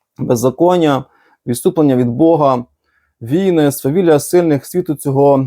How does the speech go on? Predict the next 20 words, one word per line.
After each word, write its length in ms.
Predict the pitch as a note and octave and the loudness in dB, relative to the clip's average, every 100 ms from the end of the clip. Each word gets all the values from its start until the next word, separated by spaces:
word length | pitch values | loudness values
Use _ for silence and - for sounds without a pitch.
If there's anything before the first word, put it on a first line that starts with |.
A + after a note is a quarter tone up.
| B2+ | -6
соціальна 440 | - A#2+ D#3 F3+ D#3+ | -12 -6 -2 0 0
несправедливість, 960 | C#3+ - C3 B2+ E3 E3+ D3 C3 - | -2 -4 -4 0 2 2 0 -4 -6
все 340 | A#2+ A2+ - F#3 | -6 -4 -4 -2
набуло 400 | D3 D#3+ D#3 B2+ | -2 0 0 0
жахливих 460 | C3 D#3+ D3 B2+ | -2 0 0 0
розмірів. 540 | C#3+ C#3 A#2 A#2 C3+ - _ - | 0 0 -2 -10 -12 -16 _ -4
Тож 200 | C3+ B2+ | -2 -2
не 100 | C3+ | 0
варто 540 | E3+ F3 - C3+ B2 _ _ _ - | 0 0 -2 -4 -4 _ _ _ -10
боятися 600 | A2+ D3 E3+ E3 C3+ B2+ | -2 2 0 -2 -6 -8
кінця 340 | C3+ B2+ C#3 | -8 -6 -4
світу 420 | C#3 C3+ B2 A#2+ C3 | -4 -4 -4 -2 -2
і 80 | |
Антихриста, 680 | B2+ B2+ F3+ F3 B2 - - | -2 0 -2 -2 -6 -4 -4
а 80 | A2 | -2
навпаки, 640 | B2 B2 B2+ - F3 E3+ D3 _ _ | -4 -2 -4 0 0 0 -4 _ _
чекати 560 | - B2 D#3+ E3+ D#3 C3 | -12 -2 0 0 0 -4
пришестя 560 | B2+ B2 D#3 E3 D3 | -6 -4 0 0 -2
Ісуса 360 | B2+ B2+ D3 C#3+ | -8 -8 -10 -8
Христа. 580 | C3 C3+ - D#3+ A#2 | -8 -8 -2 0 0